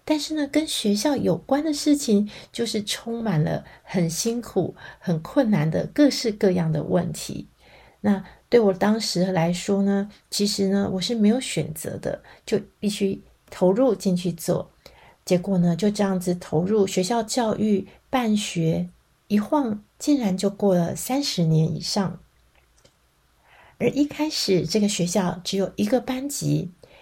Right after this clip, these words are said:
经过了十七年，变成了从一到九年级这样的学校，然后再过了八年，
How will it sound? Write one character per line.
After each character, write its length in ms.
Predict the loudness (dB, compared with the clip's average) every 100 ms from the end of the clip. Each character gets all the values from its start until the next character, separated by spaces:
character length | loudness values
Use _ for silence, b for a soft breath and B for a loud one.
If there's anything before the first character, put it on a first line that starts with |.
| B
经 180 | -2 0
过 160 | 2 2
了 120 | 2
十 220 | 0 -2
七 260 | -2 -2 2
年， 400 | 4 4 2 -2 B B B
变 180 | 2 2
成 180 | 2 2
了 120 | 2
从 400 | 0 -2 -2 -2 B 0
一 160 | 2
到 360 | 2 -2 -6 -8
九 280 | -8 -2 0
年 280 | 2 0 0
级 380 | -4 -4 -4 -6 -6
这 120 | 0
样 100 | 0
的 100 | 0
学 220 | -2 -2
校， 380 | -2 -2 -2 -6 b b b b _
然 180 | -2 -2
后 240 | -2 -2
再 180 | 0 -4
过 220 | 2 2
了 140 | 4 0
八 300 | -2 -4 0
年， 420 | 2 4 2